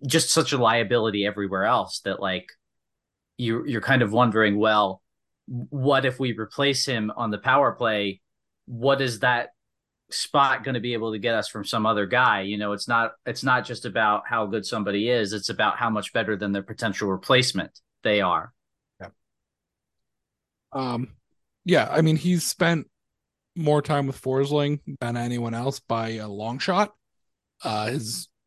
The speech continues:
Speaker 2: just looking at his time on ice with at five on five, forty-one minutes with Gus Forsling. Next highest is Sasha Barkov at seventeen minutes. They're trusting him with that, with those, with those top pairing duties.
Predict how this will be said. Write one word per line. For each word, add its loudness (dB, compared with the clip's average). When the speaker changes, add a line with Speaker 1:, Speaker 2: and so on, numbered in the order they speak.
Speaker 2:
just -2
looking 0
at -2
his -2
time -2
on -2
ice -6
with -6
at -10
five -4
on -6
five, -4
forty-one -2
minutes -8
with -10
Gus -6
Forsling. -4
Next -4
highest -2
is -10
Sasha -4
Barkov -4
at -12
seventeen -6
minutes. 0
They're 6
trusting 4
him 2
with -2
that, -4
with 0
those, 2
with -2
those 2
top -4
pairing 0
duties. -2